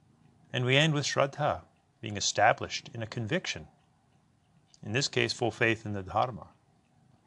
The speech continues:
Always keep these two in your social arsenal, if you will. Belief as assumption, carry it through to conviction. Faith as hope,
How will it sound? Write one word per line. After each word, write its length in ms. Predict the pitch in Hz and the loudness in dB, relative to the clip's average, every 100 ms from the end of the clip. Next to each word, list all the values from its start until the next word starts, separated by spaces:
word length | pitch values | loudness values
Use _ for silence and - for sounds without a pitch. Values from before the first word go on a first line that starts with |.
| _ _ _ _ _ _ _ _ _ _ _ _ _ _ _ _ _ _ _ _ - | _ _ _ _ _ _ _ _ _ _ _ _ _ _ _ _ _ _ _ _ 0
Always 340 | 156 170 131 | 4 6 4
keep 320 | - 160 156 | 0 -2 -2
these 380 | 131 123 113 - _ _ _ _ | 0 2 0 -4 _ _ _ _
two 320 | - 220 156 | 0 4 6
in 180 | - 127 | 6 4
your 320 | 117 110 101 - _ _ _ _ _ _ - - | 2 0 0 -6 _ _ _ _ _ _ -20 -2
social 400 | - 143 - 113 | 2 2 2 2
arsenal, 580 | 104 123 - 123 95 98 | 6 6 4 -2 -6 -8
if 160 | 104 117 | -8 -4
you 100 | 98 | -4
will. 220 | 92 - - _ _ _ _ _ _ _ _ _ _ _ - | -4 -8 -14 _ _ _ _ _ _ _ _ _ _ _ -8
Belief 440 | 101 98 135 156 113 | -4 0 0 0 -2
as 160 | 113 | 0
assumption, 600 | 110 - 202 - 151 165 - _ - | 0 2 0 -2 -4 -6 -10 _ -18
carry 380 | - 180 196 170 | 0 4 6 4
it 60 | 156 | 0
through 320 | 202 160 82 | -2 -2 -4
to 100 | - | -8
conviction. 520 | 104 101 135 - - - _ _ _ _ _ _ | -6 -4 -6 -8 -16 -20 _ _ _ _ _ _
Faith 360 | - 135 135 127 | 2 6 6 4
as 140 | 117 | -4
hope, 400 | - - 226 - | 0 4 4 2